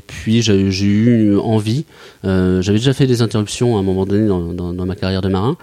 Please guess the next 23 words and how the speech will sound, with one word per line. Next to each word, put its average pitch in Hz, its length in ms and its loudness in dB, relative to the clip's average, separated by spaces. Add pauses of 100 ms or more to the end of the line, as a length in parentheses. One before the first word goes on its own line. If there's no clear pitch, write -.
(380)
euh, 95 520 2
et 107 140 -2
j'ai 101 100 -2
eu 107 140 4
envie 104 220 2
de 127 40 4
monter 110 240 2
une, 95 420 2
une 98 120 -2
société, 107 640 0
euh, 95 140 2
dans, 90 300 0
dans 92 200 -2
un 92 40 -2
domaine, 98 300 4
euh, 87 200 2
différent, 92 480 -2 (400)
euh, 87 260 2
qui 85 140 -2
est - 20 2
la 90 80 2
robotique 95 400 0
marine, 90 380 0